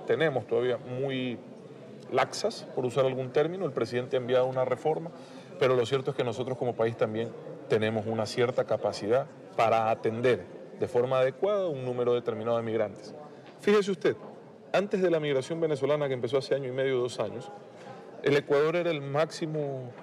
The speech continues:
país con nu-, en número de refugiados en la región, con refugiados colombianos del conflicto armado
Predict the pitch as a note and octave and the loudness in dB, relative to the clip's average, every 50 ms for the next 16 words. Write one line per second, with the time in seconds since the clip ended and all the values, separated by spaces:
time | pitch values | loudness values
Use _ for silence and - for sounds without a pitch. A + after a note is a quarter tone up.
0 | - - C#3+ B2 B2 C#3 C#3+ C#3+ - - D3 C3+ B2 A#2+ A#2+ B2+ C3+ C#3 - C3 | -4 0 2 4 4 2 0 -4 -6 -2 -2 -2 -2 -2 -2 -2 -2 -2 -2 -2
1 | B2+ C3+ C#3+ D3 D3 C#3+ C#3 C#3 C3 C3 A#2 - A#2+ A2 C3 C#3 C#3+ C#3 C#3 B2+ | -2 -2 0 2 4 4 4 4 2 0 -2 -4 -2 2 4 4 4 2 2 0
2 | B2+ B2 A#2 B2 C3+ C#3+ D3+ D3 - C3+ B2+ C3 - - - B2+ A#2 A2 A2+ A#2+ | 0 0 0 0 -2 -4 -4 -6 -6 -8 -8 -8 -10 -8 -6 -6 -6 0 2 4
3 | B2+ C3 C3+ C3+ - C3 B2 A#2+ A#2+ C3 C3+ C3+ B2+ B2+ A#2+ - A#2 A2 - - | 4 4 4 2 -2 -2 -2 -2 -2 -2 0 0 0 -2 -2 -2 -4 -4 -4 -6
4 | B2+ A#2 - C3 A#2+ A#2+ B2+ B2+ B2 B2 A#2+ A2+ | -8 -2 2 2 2 4 4 4 4 4 2 0